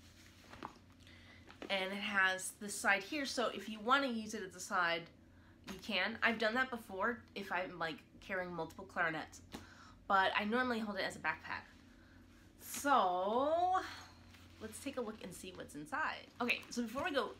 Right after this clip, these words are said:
inside, inside, I want to, uh, share with you these, <laughs> these sorts of things. I always, uh, think it's important. You know, most clarinet cases or gig bags, they all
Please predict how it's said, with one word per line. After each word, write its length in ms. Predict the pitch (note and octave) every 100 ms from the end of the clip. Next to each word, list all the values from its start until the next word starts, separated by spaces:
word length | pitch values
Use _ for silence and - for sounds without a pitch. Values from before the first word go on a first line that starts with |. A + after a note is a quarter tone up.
| -
inside, 420 | C4+ C#4 A3 E3+ E3
inside, 380 | F3 F3 E3 E3 -
I 140 | G3
want 260 | G3+ C4+ C4+
to, 380 | - A3 G3 F#3
uh, 240 | E3+ D#3+ -
share 180 | -
with 160 | B3 A3+
you 80 | G3
these, 240 | G3 B3 - - - -
<laughs> 320 | - - -
these 120 | C4
sorts 200 | C4 A3
of 100 | A3
things. 300 | A3 G3 G3 -
I 140 | G#3
always, 420 | G#3+ A3 G#3+ - -
uh, 300 | G3 E3+ D#3+ - -
think 160 | A#3
it's 120 | A3+
important. 460 | G#3 F#3+ A3 F3+ G3
You 100 | A3
know, 120 | F#3 - -
most 400 | A#3+ D4+ F4+ -
clarinet 400 | - B3+ A3+ F#3
cases 600 | G#3 G3+ G3+ G3+ G#3 G3+
or 100 | D#3+
gig 260 | D#3+ G3
bags, 480 | - E3+ E3+ E3 - - - - - - -
they 180 | G#3+ -
all 580 | A#3 A#3 A#3 A3+ A3